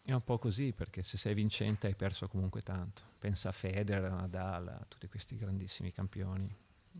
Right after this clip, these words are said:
Eh, ed è così, ma, eh, il discorso delle, del,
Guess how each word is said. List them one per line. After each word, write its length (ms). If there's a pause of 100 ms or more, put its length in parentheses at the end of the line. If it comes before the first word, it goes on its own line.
(120)
Eh, 300
ed 160
è 80
così, 480
ma, 200 (440)
eh, 100 (280)
il 100
discorso 500
delle, 760 (200)
del, 160